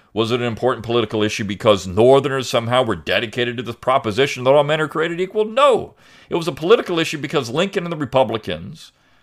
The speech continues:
wanted to ensure that they could have their form of political economy and their vision of America dominate. This is what Charles Sumner had said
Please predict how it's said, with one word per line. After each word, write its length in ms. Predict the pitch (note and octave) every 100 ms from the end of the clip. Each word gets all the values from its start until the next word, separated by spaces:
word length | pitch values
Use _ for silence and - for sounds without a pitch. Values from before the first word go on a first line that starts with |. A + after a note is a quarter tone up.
| _ _ _ _
wanted 400 | G2 G2+ D#3 F3+
to 140 | D#3 E3
ensure 680 | E3 - G#2+ D#2 B1+ - - _ _ _
that 140 | A2+
they 100 | D3+
could 120 | D3+
have 260 | C3 B2+ A2
their 180 | A#2+ F3
form 280 | - D#3+ D3
of 100 | C#3
political 440 | C3 B2+ C#3 C3
economy 600 | C3 G#2 F#2 F2+ F2+ A#2 _ _
and 220 | - D2 E2
their 200 | C3 F#3+
vision 380 | D#3 D3 C#3
of 100 | C3
America 460 | B2 G#2 F2+ F#2+ C3+
dominate. 560 | B2 E3+ A3 F#3 F2+ -
This 160 | A#2+
is 120 | C3+
what 300 | C3+ D3+ -
Charles 420 | - C3 C#3+ D3+ -
Sumner 440 | - F3+ G3+ C#3+
had 160 | G#2+ F#2+
said 400 | C2+ D2 B2